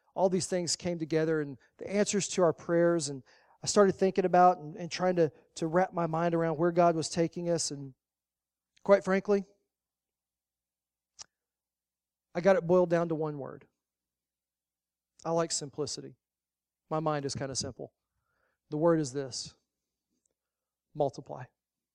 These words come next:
Multiply. I hate math.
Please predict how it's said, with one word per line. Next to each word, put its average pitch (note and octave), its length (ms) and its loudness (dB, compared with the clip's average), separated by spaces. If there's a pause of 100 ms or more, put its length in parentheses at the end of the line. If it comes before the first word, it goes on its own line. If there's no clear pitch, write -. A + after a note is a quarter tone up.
(1400)
Multiply. - 440 -10 (1040)
I A#2 60 -12
hate C#3+ 200 -12
math. C3+ 260 -18